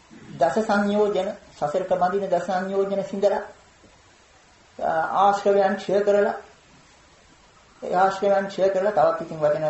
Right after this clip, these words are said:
රාශියක් ඔය රහතන් වහන්සේලා පිළිබඳව සඳහන් වෙනවා. ඒ රහතන් වහන්සේලා මේ ශාසනයේ රහතන් වහන්සේලා අර දස සංයෝජනම බිඳගෙන සුවසේ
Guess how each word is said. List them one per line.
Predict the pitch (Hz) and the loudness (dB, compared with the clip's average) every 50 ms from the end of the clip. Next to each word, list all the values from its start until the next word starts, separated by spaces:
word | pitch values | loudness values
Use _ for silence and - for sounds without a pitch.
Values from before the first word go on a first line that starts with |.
| 156 - | -4 -2
රාශියක් | - 151 147 151 147 - 156 143 143 | -2 0 0 0 0 0 -2 -4 -2
ඔය | 147 147 | -2 -2
රහතන් | 143 143 139 139 147 143 147 | -2 -2 -2 -2 -4 -4 -4
වහන්සේලා | 143 143 139 143 - 143 143 | -4 -6 -6 -4 -4 -4 -4
පිළිබඳව | 143 143 135 147 139 139 139 135 | -4 -4 -4 -4 -4 -4 -6 -6
සඳහන් | - 147 151 156 165 185 190 | -6 -6 -4 -2 -2 -2 -2
වෙනවා. | 202 214 220 240 254 285 277 - - - - - - _ - _ - - - - _ - - - - | -2 0 0 0 0 0 -4 -8 -14 -20 -20 -20 -20 _ -20 _ -20 -20 -20 -20 _ -20 -20 -20 -8
ඒ | - - 196 208 202 | -2 0 2 4 4
රහතන් | 190 202 277 269 254 208 185 170 | 4 2 2 2 2 2 0 0
වහන්සේලා | 160 156 143 147 147 - - 185 214 196 | -2 -4 -4 -4 -6 -6 -2 -2 -2 0
මේ | 180 175 165 | -2 -4 -4
ශාසනයේ | - 185 170 - - 180 185 185 175 | 0 0 2 2 0 -2 -2 -2 0
රහතන් | 180 240 262 262 220 185 175 | 0 0 2 2 0 -2 -2
වහන්සේලා | 156 151 147 151 151 151 - 175 180 196 196 196 - | -2 -4 -4 -4 -4 -4 -6 -4 0 2 2 2 2
අර | - 170 185 | 2 0 -2
දස | 180 180 180 180 - | 0 2 0 0 0
සංයෝජනම | 190 185 180 185 185 185 202 226 240 208 202 180 170 156 151 | -2 -2 -2 -4 -2 0 2 2 2 2 0 -4 -4 -4 -6
බිඳගෙන | 156 160 156 151 175 190 202 240 226 - - - - - _ _ - - - - _ _ _ - - _ _ _ - - | -6 -4 -4 -4 -2 -2 -2 -2 -4 -4 -8 -20 -20 -20 _ _ -20 -20 -20 -20 _ _ _ -20 -20 _ _ _ -8 -2
සුවසේ | 226 233 220 202 208 - 190 180 175 175 | 2 2 2 2 2 0 -2 -2 -2 -2